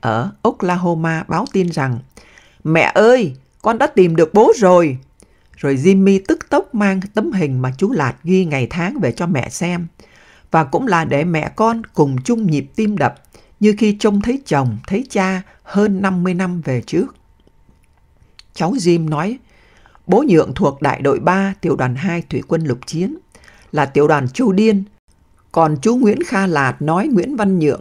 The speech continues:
thuộc đại đội hai, tiểu đoàn bảy, thủy quân lục chiến. Cả hai đều đúng. Người viết xin được giải thích. Trung úy Nguyễn Văn Nhượng nguyên là đại đội phó đại đội ba, tiểu đoàn hai của tôi.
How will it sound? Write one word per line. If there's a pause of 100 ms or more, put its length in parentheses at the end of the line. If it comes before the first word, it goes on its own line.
(120)
thuộc
đại
đội
hai,
tiểu
đoàn
bảy, (460)
thủy
quân
lục
chiến. (420)
Cả
hai
đều
đúng. (400)
Người
viết
xin
được
giải
thích. (680)
Trung
úy
Nguyễn
Văn
Nhượng
nguyên
là
đại
đội
phó
đại
đội
ba,
tiểu
đoàn
hai (380)
của
tôi.